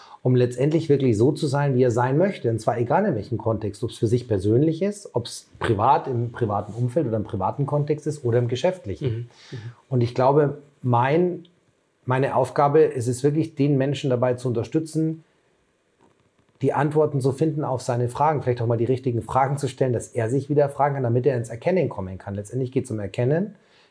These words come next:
Speaker 1: Ja, dieses erstmal erkennen, wer bin ich, was will ich, was brauche ich, wer möchte ich sein, um dann daraus letztendlich ein, ein Plan zu bauen, ein Konstrukt zu bauen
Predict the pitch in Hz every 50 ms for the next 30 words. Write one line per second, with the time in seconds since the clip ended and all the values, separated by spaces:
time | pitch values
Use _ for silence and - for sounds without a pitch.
0 | _ - 135 147 156 135 123 120 127 120 123 - - _ _ _ _ - 135 131
1 | 120 - - 127 120 - - - - _ _ _ _ _ - 123 117 - - 131
2 | 135 135 139 131 123 - - 123 117 120 113 101 139 143 160 175 190 202 202 -
3 | - - _ - 120 113 - - 110 120 131 147 165 185 180 180 - 123 113 -
4 | - - 113 113 123 123 123 165 175 - - - 117 120 117 113 - - 127 117
5 | 113 - - - 107 113 135 160 190 190 - - - - - - - - 123 123
6 | 120 113 107 101 107 113 127 143 165 190 196 185 - - - 139 139 139 - 139
7 | 139 135 151 151 147 - - 131 123 117 117 113 113 117 - 117 110 98 - -
8 | 113 101 104 110 127 143 143 147 165 147 139 131 135 143 143 117 101 98 - -
9 | 98 - - - 131 131 135 - 147 127 117 120 120 123 127 123